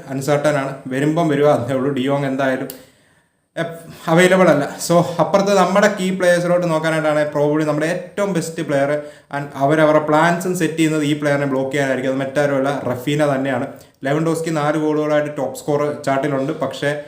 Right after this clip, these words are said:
നമ്മുടെ ബിഗ്ഗസ്റ്റ് ത്രെട്ട് ആരാണെന്ന് ചോദിച്ചാൽ, നമ്മുടെ ബിഗ്ഗസ്റ്റ്, ആ, ഹാൻസി ഫ്ലിക്കിൻ്റെ under ഏറ്റവും ഇമ്പോർട്ടന്റ് വൈറ്റൽ പ്ലെയർ ആരാണെന്ന് ചോദിച്ചാൽ അത് റഫീനയാണ്. അതുപോലെ തന്നെയാണ് ഫ്രാങ്കി, ആ,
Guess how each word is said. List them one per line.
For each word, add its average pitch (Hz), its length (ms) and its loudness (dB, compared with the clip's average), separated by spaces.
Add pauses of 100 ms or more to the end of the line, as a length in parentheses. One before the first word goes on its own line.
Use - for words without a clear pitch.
(280)
നമ്മുടെ 190 320 -2
ബിഗ്ഗസ്റ്റ് 165 440 -2
ത്രെട്ട് 143 500 -2
ആരാണെന്ന് 143 360 0
ചോദിച്ചാൽ, 135 220 -2
നമ്മുടെ 151 260 -2
ബിഗ്ഗസ്റ്റ്, 147 420 -4 (120)
ആ, 123 500 -4
ഹാൻസി 147 280 0
ഫ്ലിക്കിൻ്റെ 151 340 -2
under 139 180 -2
ഏറ്റവും 147 720 -4
ഇമ്പോർട്ടന്റ് 143 420 -4
വൈറ്റൽ 131 280 -6
പ്ലെയർ 127 360 -4
ആരാണെന്ന് 127 320 -4
ചോദിച്ചാൽ 120 220 -6 (480)
അത് 135 180 -4 (140)
റഫീനയാണ്. 156 640 -2
അതുപോലെ 139 460 0
തന്നെയാണ് 135 300 -2
ഫ്രാങ്കി, 131 520 -4
ആ, 120 420 0